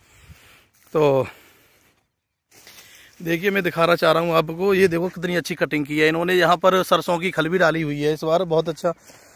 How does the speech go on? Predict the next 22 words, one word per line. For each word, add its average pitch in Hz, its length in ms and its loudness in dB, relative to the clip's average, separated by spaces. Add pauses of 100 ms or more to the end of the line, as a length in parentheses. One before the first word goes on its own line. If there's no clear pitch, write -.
(120)
<clears throat> 175 340 -2
कटिंग 175 280 0
करके 180 280 2
सरसों 175 320 -2
की 170 140 -4
खल, 165 260 -2 (720)
और 143 380 -2
काफ़ी 170 380 -2
मतलब 170 460 4 (640)
थोड़ा 175 200 8
बहुत 180 180 8
डीएपी, 180 580 2 (280)
सुपर 175 420 4
वगैरह, 175 400 6
ये 175 180 4
काफ़ी 180 420 2
ट्रीटमेंट, 170 420 -2
पोटाश 170 300 4
वगैरह 170 300 2
कराया 160 340 2
है 165 80 2
हमने। 160 240 -2